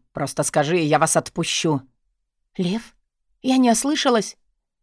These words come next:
Вдруг осенило, что они понятия не имеют, кто перед ними. «Я не понимаю, о чем речь». У меня зашевелились волоски на руках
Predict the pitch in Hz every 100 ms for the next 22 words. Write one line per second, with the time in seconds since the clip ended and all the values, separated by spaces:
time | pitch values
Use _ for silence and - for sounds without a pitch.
0 | _ _ _ _ 185 175 226 226 214 -
1 | 233 233 277 247 - 262 254 277 247 294
2 | 302 330 311 - 262 262 285 285 320 311
3 | 269 - - - 330 294 254 262 254 320
4 | 269 220 185 _ _ _ _ _ _ _
5 | _ _ 151 135 135 131 131 147 156 180
6 | 143 127 - 147 151 143 - - _ _
7 | _ _ _ - 202 190 175 - 175 170
8 | 175 170 185 185 190 - 247 208 185 185
9 | 220 -